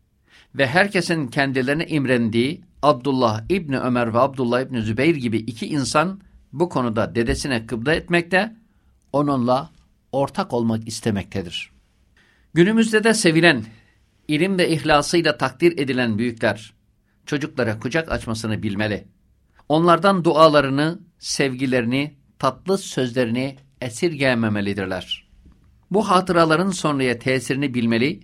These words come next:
ve hayırlı işlere vesile olan insanların da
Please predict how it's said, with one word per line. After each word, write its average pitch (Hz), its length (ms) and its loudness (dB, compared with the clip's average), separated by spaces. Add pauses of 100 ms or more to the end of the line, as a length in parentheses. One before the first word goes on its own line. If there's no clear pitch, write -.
(320)
ve 127 80 0
hayırlı 131 460 0
işlere 131 440 -4
vesile 131 380 -2
olan 117 380 -2
insanların 123 640 -2
da 170 160 0